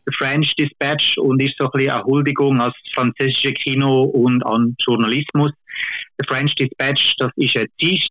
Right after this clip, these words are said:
äh, ist eine Zeitung, wo, äh, in einem kleinen französischen Dörfli rausgegeben wird und der Film erzählt dann halt einfach, äh, drei Kurzgeschichten, äh, wo dann eben in dem, in der Zeitung, in der letzten Ausgabe erschienen sind. Und er ist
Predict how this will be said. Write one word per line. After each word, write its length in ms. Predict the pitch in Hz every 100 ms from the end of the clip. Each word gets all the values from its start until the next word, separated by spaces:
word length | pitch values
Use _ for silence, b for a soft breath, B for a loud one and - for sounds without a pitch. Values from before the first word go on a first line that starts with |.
| 175
äh, 180 | 123
ist 120 | 110 -
eine 100 | 107 -
Zeitung, 380 | 180 - 180 160 -
wo, 340 | - 123 123 127
äh, 260 | 120 113 113
in 100 | 117
einem 160 | 113
kleinen 220 | 127 131
französischen 560 | 127 113 110 127 120 123
Dörfli 380 | 127 131 - 127
rausgegeben 500 | 135 139 - 123 117
wird 200 | 117 117 - _
und 320 | 123 117 113 - B B _
der 100 | 120 -
Film 240 | 120 131
erzählt 360 | 131 - 113 113
dann 160 | 127 107
halt 160 | 107 -
einfach, 260 | 110 - 113
äh, 260 | 113 107 107 -
drei 280 | 110 123
Kurzgeschichten, 920 | 120 107 107 - - - 107 - - 101
äh, 120 | 98
wo 160 | 101 101
dann 120 | 104 98 98
eben 140 | 104
in 80 | 101 107
dem, 200 | 104 101
in 60 | -
der 100 | 104 101 -
Zeitung, 320 | 117 110 113
in 60 | 104
der 80 | 104
letzten 380 | 107 - 110
Ausgabe 360 | 110 - 107 101 - B B B
erschienen 400 | 123 113 113 110 110
sind. 280 | 101 95 107
Und 160 | 104
er 140 | 107 110
ist 300 | 110 -